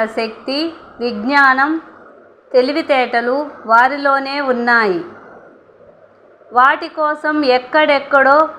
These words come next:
వెతకవలసిన అవసరం లేదు.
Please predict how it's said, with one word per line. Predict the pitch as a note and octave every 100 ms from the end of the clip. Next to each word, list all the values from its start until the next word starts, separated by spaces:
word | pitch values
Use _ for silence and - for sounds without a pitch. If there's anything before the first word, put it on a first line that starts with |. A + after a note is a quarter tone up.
| - - - -
వెతకవలసిన | A3+ B3+ G3 D4+ C#4 C4+ C4+ C#4+ C#4
అవసరం | B3 C4 C4+ C4+ C4 C4
లేదు. | A#3+ A#3 A3